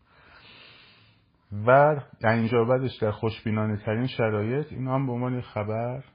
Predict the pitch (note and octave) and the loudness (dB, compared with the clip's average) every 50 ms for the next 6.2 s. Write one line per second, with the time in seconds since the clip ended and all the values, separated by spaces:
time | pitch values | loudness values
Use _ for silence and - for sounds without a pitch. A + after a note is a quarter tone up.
0 | _ _ _ _ _ _ _ _ _ _ _ _ _ _ _ _ _ - C#3 B2+ | _ _ _ _ _ _ _ _ _ _ _ _ _ _ _ _ _ 2 4 4
1 | A2+ G2+ - - F#2+ F2+ F2 F2 F2+ F2 F2 E2+ E2+ E2+ E2+ F2 E2 E2 F2+ - | 4 2 0 -4 -4 -4 -4 -4 -6 -6 -6 -6 -8 -8 -8 -8 -10 -10 -12 -16
2 | _ _ _ _ _ _ _ _ _ _ _ _ _ _ _ _ _ _ _ _ | _ _ _ _ _ _ _ _ _ _ _ _ _ _ _ _ _ _ _ _
3 | _ _ _ _ _ _ _ _ _ _ _ _ _ _ _ _ _ _ _ _ | _ _ _ _ _ _ _ _ _ _ _ _ _ _ _ _ _ _ _ _
4 | _ _ - G#2+ G2+ - - A#2+ A2+ G#2 - G#2+ F#2+ G2 G#2 A2+ G#2+ - G#2+ F#2+ | _ _ -8 -8 -8 -6 -4 -4 -4 -2 0 0 2 2 0 -2 -2 0 0 0
5 | F#2 F#2+ G2+ G2+ G#2 G#2+ G#2 G2 - - - F2+ F2 F2 F2 F2+ F#2+ G2 G#2+ A#2 | 0 0 -2 -4 -4 -4 -6 -8 -8 -6 -6 -4 -4 -4 -4 -4 -6 -6 -6 -6
6 | B2 B2 G#2+ | -8 -10 -10